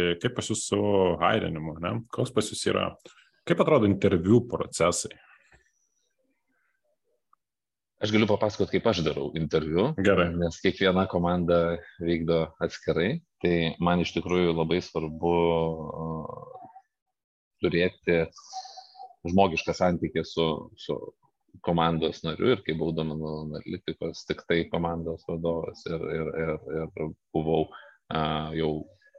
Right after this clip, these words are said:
Speaker 2: aukštesnės pareigas pradėjau eiti, vis tiek padėdavau su samda. A,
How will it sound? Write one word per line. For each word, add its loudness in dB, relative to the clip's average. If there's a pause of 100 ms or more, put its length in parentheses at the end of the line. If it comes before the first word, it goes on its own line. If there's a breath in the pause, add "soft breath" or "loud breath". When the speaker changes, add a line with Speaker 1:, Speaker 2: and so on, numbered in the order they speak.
(460)
Speaker 2:
aukštesnės -2
pareigas 0
pradėjau 0
eiti, 0 (140)
vis -14
tiek 0
padėdavau 0
su -4
samda. -4 (1000 loud breath)
A, 2